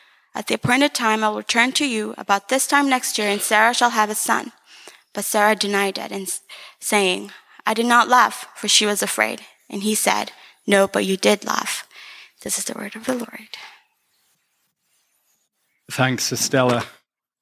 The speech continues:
Speaker 2: Uh, that's normally how things go in my household. Uh, Jen laughs at my jokes, and I say, "Did you laugh?" And she says, "No, I didn't laugh." So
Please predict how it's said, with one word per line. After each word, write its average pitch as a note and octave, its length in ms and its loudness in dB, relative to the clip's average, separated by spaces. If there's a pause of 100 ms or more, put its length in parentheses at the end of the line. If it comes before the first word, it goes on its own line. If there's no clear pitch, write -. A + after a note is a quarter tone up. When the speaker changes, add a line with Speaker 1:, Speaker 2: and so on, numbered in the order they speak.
(240)
Speaker 2:
Uh, G#2+ 220 -18
that's C#3+ 180 -2
normally D3 240 4
how C#3 140 2
things C#3+ 240 4
go C3+ 140 4
in A#2+ 100 2
my A#2+ 180 4
household. C3 680 0 (140)
Uh, A#2+ 140 -6
Jen C3 260 2
laughs C3 300 2
at B2 60 -4
my A#2+ 120 -6
jokes, A#2+ 420 -6
and B2+ 80 -2
I A#2+ 60 -2
say, C#3+ 160 2
"Did C#3 160 0
you D3 140 6
laugh?" C3+ 260 4
And D3+ 100 0
she - 60 -2
says, C3+ 160 2
"No, C3 220 2
I A#2+ 60 0
didn't A#2+ 200 -2
laugh." A2 340 -8
So B2+ 440 0